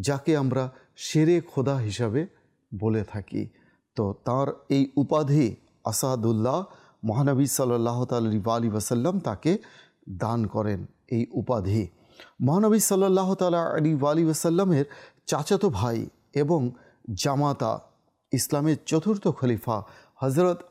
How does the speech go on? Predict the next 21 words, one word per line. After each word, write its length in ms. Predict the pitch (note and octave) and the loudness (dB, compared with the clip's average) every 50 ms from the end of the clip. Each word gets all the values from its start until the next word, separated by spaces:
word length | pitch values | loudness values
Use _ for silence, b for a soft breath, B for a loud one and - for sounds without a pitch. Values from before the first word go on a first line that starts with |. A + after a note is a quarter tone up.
| _ - | _ -2
আলী 240 | - F3+ A3 B3 A#3 | 0 2 4 4 4
রাদিয়াল্লাহু 640 | F#3 D3+ B2 B2+ C3+ B2+ A#2+ A2+ A#2+ B2 A#2+ A#2+ A2+ | 4 4 4 2 2 2 2 0 0 0 -2 -2 -2
তাআলা 240 | - A2 G#2 G#2+ | -2 -2 0 0
আনহু 480 | G#2+ - D#3+ F3+ F3 B2+ A#2+ B2 C3 - B B B B B B - | 0 0 0 2 2 2 2 0 -2 -4 B B B B B B -12
ছিলেন 380 | - - - D3 C#3+ C#3 A#2 G2+ - - _ _ - _ _ _ - | -8 -2 0 2 2 2 0 -2 -4 -10 _ _ -20 _ _ _ 0
অসাধারণ 720 | G3+ G3 G3+ - - G#3+ G#3 F3+ F3 F#3 G3 F#3 F#3 E3+ B2 | 0 0 0 0 0 0 2 2 2 2 2 4 2 2 2
জ্ঞানের 340 | B2 B2 B2 C3 D#3 G3 G3+ b b b b b b b b _ - - | 2 2 2 4 2 2 0 b b b b b b b b _ -2 0
অধিকারী। 560 | A#2+ G#2+ A2+ B2+ A2 - A2+ G2+ F#2 - B1+ - _ _ _ _ _ _ _ _ _ _ _ _ _ _ _ _ _ _ _ _ - | 0 2 2 0 0 0 -2 -4 -4 -6 -12 -14 _ _ _ _ _ _ _ _ _ _ _ _ _ _ _ _ _ _ _ _ -2
প্রচুর 480 | - G#3 G3+ - G#3+ A3+ A3+ A3+ G3 - _ _ _ _ _ _ _ _ _ _ _ _ _ _ _ _ - A2 | 0 0 0 0 -2 0 0 0 -2 -4 _ _ _ _ _ _ _ _ _ _ _ _ _ _ _ _ -6 -2
জ্ঞান 340 | G2+ D3 F3 G3 G3+ G3 E3 | 0 2 2 2 2 0 0
গর্ভ 600 | - - C3+ D3 D3+ D3 - E3+ F#3 F3+ F3 F3 - _ _ _ _ _ _ _ _ - | 0 0 0 0 0 0 0 2 2 2 2 0 -6 _ _ _ _ _ _ _ _ -6
তার 200 | C#3 C#3 C#3+ C3+ | -4 -2 -2 -2
যে 300 | A#2 D3 D#3 C#3 B2+ - - _ _ _ _ _ - | 0 2 2 2 2 0 -2 _ _ _ _ _ -6
তাত্ত্বিকতা, 800 | C#3 D#3 D#3 - - G#3 G3+ D3+ D#3+ C3 - A#2 G2 G2 G2 - b b b b b b b b | -4 -4 -4 -2 0 0 2 2 2 0 0 -4 -6 -6 -8 -10 b b b b b b b b
তার 200 | - D3+ D#3 D#3 | -4 -2 0 0
যে 140 | C3 D#3 D#3+ | 2 2 0
বিশ্লেষণ 840 | G#2+ F#2 C3 - - C3 D#3+ D#3 - G#3+ A3+ A3+ A3 - A3 G#3+ F#3 | 0 0 -8 -8 -2 0 0 0 2 2 2 2 2 2 2 2 2
ছিল, 360 | D3+ - - D#3 B2 A2 G#2 A2 - - - | 0 0 0 0 0 0 -2 -4 -8 -10 -8
জ্ঞান 260 | G2+ B2 C3+ C#3+ D3 | -4 -2 0 0 0
গর্ভ 280 | B2+ B2+ B2+ A#2+ G#2 A2+ | 0 0 -2 -2 -2 -2
বিশ্লেষণ, 720 | A2+ F#2+ G2 - - C3+ C3 G#2+ F#2+ - - A2+ G#2+ - | -4 -2 -4 -6 -2 -2 0 0 -2 -4 -6 -8 -8 -10